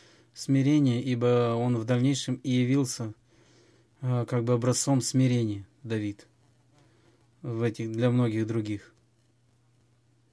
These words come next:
Поэтому это так и было дано, чтобы Давид так поступал.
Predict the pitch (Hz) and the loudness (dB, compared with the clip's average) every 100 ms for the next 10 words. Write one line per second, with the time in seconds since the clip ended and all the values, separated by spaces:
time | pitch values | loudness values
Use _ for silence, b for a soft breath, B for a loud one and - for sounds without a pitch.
0 | _ _ _ _ _ _ _ 127 139 156 | _ _ _ _ _ _ _ -2 0 2
1 | 143 131 120 - 131 131 120 131 131 120 | 2 2 0 -4 -4 -4 -4 -2 0 -2
2 | 113 110 104 _ _ _ _ _ - 127 | -4 -4 -8 _ _ _ _ _ -10 -6
3 | 117 113 117 113 120 - 117 - - 110 | -4 -2 -2 -2 -6 -10 -12 -14 -14 -14